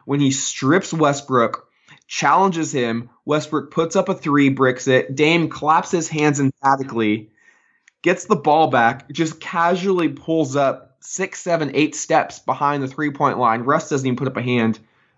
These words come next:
All net, Portland goes up six. He gets so animated going back to the bench,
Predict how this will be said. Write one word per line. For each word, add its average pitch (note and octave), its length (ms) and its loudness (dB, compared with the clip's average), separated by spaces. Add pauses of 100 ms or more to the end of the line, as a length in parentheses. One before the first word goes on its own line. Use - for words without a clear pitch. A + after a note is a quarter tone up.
(520)
All D#3 240 0
net, C#3 340 0
Portland F3 480 -2
goes D3 240 0
up C3+ 160 -2
six. - 600 -2 (300)
He G3+ 320 -2
gets D#3 720 0
so F3+ 380 0
animated D3+ 500 -2
going C#3+ 240 -2
back C#3 240 0
to - 60 -14
the B2 100 -6
bench, C3 560 0